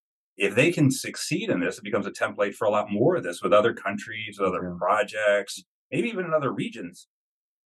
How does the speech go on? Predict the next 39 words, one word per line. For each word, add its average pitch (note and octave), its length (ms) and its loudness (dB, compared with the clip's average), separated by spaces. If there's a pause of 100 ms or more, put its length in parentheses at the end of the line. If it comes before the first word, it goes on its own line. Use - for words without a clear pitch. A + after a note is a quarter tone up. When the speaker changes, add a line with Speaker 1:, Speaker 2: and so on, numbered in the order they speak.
(140)
Speaker 1:
If G2 200 -16
we G2+ 100 -4
don't, B2 340 2
then G#2 100 -6
I G#2 80 -8
go G2+ 80 -4
back G2 220 -4
to F#2 120 -16 (220)
challenge - 280 -20 (100)
number - 180 -16
one. - 200 -20 (840)
Speaker 2:
<laughs> C#3 680 0
Uh, F2+ 100 4
yeah, F#2 340 4
I, D#2+ 140 0
I, E2+ 600 4
uh, E2 100 -6
I G2+ 80 -4
completely G2 420 4
agree. D2+ 340 -2
Uh, D#2+ 180 -4
I C#2 80 -6
think E2+ 160 2
it's - 160 -6
a, D#2+ 240 -2
it D2+ 100 -2
is D#2 140 0
a, D#2+ 160 0 (360)
a D2+ 60 0
great F2+ 260 4
way E2+ 200 4
to, E2 380 4
uh, D#2+ 60 -2 (100)
to E2 100 -2
finish. E2 260 0
For, - 200 -6
for, E2+ 300 2
for - 120 -2
me, F2 480 4